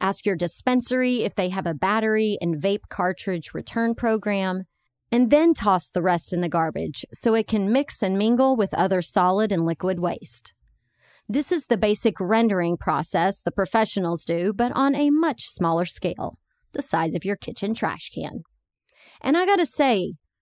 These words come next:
there's really no reason for you to ever throw away flour. If you don't like a cultivar you bought, perhaps it makes you a little anxious or scatterbrained.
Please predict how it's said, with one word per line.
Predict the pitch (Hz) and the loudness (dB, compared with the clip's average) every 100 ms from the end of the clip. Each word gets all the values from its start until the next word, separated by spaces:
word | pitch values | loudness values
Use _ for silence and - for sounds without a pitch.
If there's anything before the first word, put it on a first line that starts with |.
| _ | _
there's | - 285 262 | -2 -2 2
really | 392 466 392 | 2 4 4
no | 302 269 | 6 4
reason | 214 247 220 208 | 4 4 4 0
for | - 202 | 0 0
you | 165 202 277 170 190 - | 2 2 2 2 0 -2
to | 226 202 | -4 -4
ever | - 269 254 | -4 -2 -2
throw | 226 - 208 247 | -2 -2 0 2
away | 170 160 208 156 | 0 0 0 0
flour. | - 208 180 - - - _ _ _ _ _ _ - - _ | -2 0 0 -2 -6 -10 _ _ _ _ _ _ -20 -20 _
If | 240 220 | -6 0
you | 220 330 | 4 4
don't | 370 302 | 4 4
like | 262 262 | 2 0
a | 247 | -2
cultivar | - 202 196 240 240 240 | 0 0 2 2 2 2
you | 233 | 0
bought, | 220 233 240 247 - - _ _ _ | 2 2 0 -2 -8 -16 _ _ _
perhaps | - 220 269 330 - | -4 -2 -2 -4 -4
it | 262 | -4
makes | 220 226 - - | -2 -4 -4 -4
you | 233 226 | 0 2
a | 202 190 | 2 0
little | 202 247 - | 0 0 2
anxious | 320 285 185 170 | 0 2 -2 -2
or | 214 | -4
scatterbrained. | - - 262 208 170 139 127 - | -4 -2 0 0 -2 -6 -8 -12